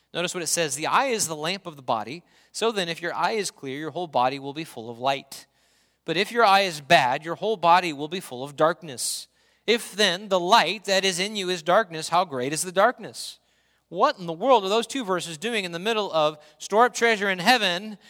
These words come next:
and "you can't serve two masters"? Does that make any sense? Well, it does. 'Cause he's talking about your, your goals and your devotion. Eye, in this case, is the lamp or the lens of the body, isn't it?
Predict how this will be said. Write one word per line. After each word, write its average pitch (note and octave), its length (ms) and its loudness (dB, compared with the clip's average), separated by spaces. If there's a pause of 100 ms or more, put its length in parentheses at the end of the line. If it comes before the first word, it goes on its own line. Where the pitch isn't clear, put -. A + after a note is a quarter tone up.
(220)
and G3 300 4
"you G3+ 60 -6
can't G#3 220 0
serve G3 200 -2
two G#3+ 140 -6
masters"? F#3+ 560 -2
Does D3 140 -8
that A3+ 140 2
make A3 240 -4
any F#3+ 160 -6
sense? - 580 -6 (1300)
Well, C3 140 -6
it E3+ 80 -8
does. G3 720 2 (880)
'Cause D#3 100 -16
he's D#3 100 -10
talking A#3 340 4
about D#3 260 2
your, D#3+ 340 -8
your D#3+ 160 -6
goals E3+ 1000 2
and C#3 100 -16
your D#3 100 -8
devotion. D#3 840 0 (1000)
Eye, F3+ 440 4
in E3 140 -6
this E3 140 0
case, E3+ 480 -2 (340)
is D#3+ 160 -2
the E3 100 4
lamp F3+ 380 2
or G#3 160 0
the G3 120 0
lens D3+ 320 -4
of E3+ 60 -2
the E3+ 80 0
body, F#3 320 2
isn't E3+ 200 -6
it? - 260 -18